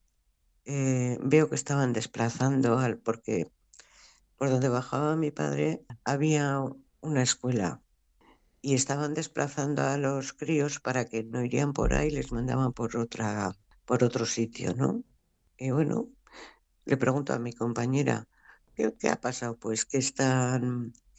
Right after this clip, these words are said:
están desplazando a los críos que van a la escuela para otro lado y tal".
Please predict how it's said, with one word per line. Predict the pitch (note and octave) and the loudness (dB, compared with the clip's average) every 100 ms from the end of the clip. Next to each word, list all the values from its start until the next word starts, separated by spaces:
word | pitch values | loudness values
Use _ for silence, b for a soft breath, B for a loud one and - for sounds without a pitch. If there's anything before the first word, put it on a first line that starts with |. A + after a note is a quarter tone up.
| B B - - | B B -18 -12
están | - D3 | -2 2
desplazando | C3+ C3 A#2+ A#2+ B2 B2 B2 | 2 0 -2 0 0 0 0
a | |
los | B2 A#2 - | 0 -2 -4
críos | B2 C3+ C3 B2+ A#2 - - | 0 4 4 4 0 -4 -8
que | - | -2
van | A#2+ A#2+ | 0 2
a | B2 | 2
la | A#2 | 2
escuela | A#2 - C#3 D3 C#3 B2+ | -2 0 2 4 2 -2
para | B2 B2+ | -4 -6
otro | - A2+ | -8 -6
lado | G#2+ C3+ C3+ | -2 0 0
y | A#2 | 0
tal". | C3 C3 | 0 0